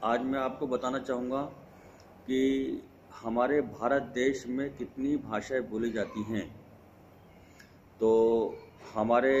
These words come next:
भारत देश में भाषाएं तो बहुत सारी हैं जो बोली जाती हैं, पर जो मान्यता प्राप्त, शासन द्वारा मान्यता प्राप्त भाषाएं हैं वो total बाईस भाषाएं हैं। भारत में मान्यता प्राप्त भाषाएं total बाईस हैं,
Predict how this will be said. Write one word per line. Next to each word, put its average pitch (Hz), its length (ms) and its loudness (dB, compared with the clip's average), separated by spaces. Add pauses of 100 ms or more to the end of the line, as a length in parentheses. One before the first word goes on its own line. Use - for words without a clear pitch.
(240)
भारत 117 460 0
देश 120 320 0
में 135 340 0 (600)
भाषाएं 127 500 4
तो 131 100 0 (100)
बहुत 127 280 0
सारी 127 360 2
हैं 135 180 -2 (520)
जो 117 120 -2
बोली 117 240 0
जाती 120 320 2
हैं, 127 180 -6 (720)
पर 123 240 4
जो 135 320 4 (100)
मान्यता 120 480 4
प्राप्त, 139 320 2
शासन 143 500 0
द्वारा 123 340 4
मान्यता 120 480 0
प्राप्त 120 380 2
भाषाएं 110 480 0
हैं 123 200 -2 (720)
वो 123 240 6 (140)
total 117 260 0 (140)
बाईस 123 400 2 (180)
भाषाएं 110 380 -4
हैं। 95 260 -8 (1300)
भारत 113 360 2
में 143 420 -6
मान्यता 107 360 0
प्राप्त 120 360 0
भाषाएं 110 340 0
total 127 300 -2
बाईस 113 360 2
हैं, 151 140 -4